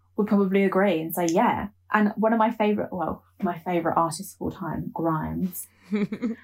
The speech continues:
Speaker 2: Classic.
Speaker 1: she has a little eight month, eight month year old bubba.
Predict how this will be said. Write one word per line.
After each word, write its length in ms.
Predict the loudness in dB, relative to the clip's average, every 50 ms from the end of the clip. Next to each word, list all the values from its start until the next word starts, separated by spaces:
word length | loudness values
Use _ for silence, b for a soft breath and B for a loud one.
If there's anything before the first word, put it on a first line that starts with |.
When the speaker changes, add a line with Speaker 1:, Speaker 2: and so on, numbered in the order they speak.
| B B
Speaker 2:
Classic. 480 | 0 2 4 4 4 2 2 0 -2 -4 -6
Speaker 1:
she 560 | -6 -4 -2 0 2 2 2 2 2 0 0 -4 -4
has 480 | -2 2 4 4 4 4 2 0 -4 -10 -14 _ _ _ 0
a 60 | 2
little 200 | 4 4 4 2 2 2
eight 200 | 0 0 0 0
month, 160 | 0 0 2 2
eight 160 | 2 2 2 2
month 200 | 0 0 0 2
year 100 | 2 2
old 140 | 2 2
bubba. 440 | 2 2 2 2 2 0 2 0 0